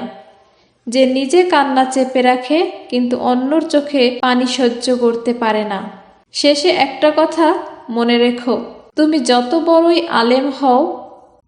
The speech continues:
যত বড় ধনী হও, যত বড় দুনিয়াবি সফলতা পাও না কেন, যদি কারো দোয়া হারিয়ে ফেলো, তাহলে তুমি কিছুই না। কিন্তু যদি কারো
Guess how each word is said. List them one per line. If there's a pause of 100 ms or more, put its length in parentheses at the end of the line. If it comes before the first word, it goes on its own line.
(120)
যত (120)
বড়
ধনী
হও, (680)
যত
বড়
দুনিয়াবি
সফলতা
পাও
না
কেন, (760)
যদি
কারো
দোয়া
হারিয়ে
ফেলো, (300)
তাহলে
তুমি
কিছুই
না। (840)
কিন্তু
যদি
কারো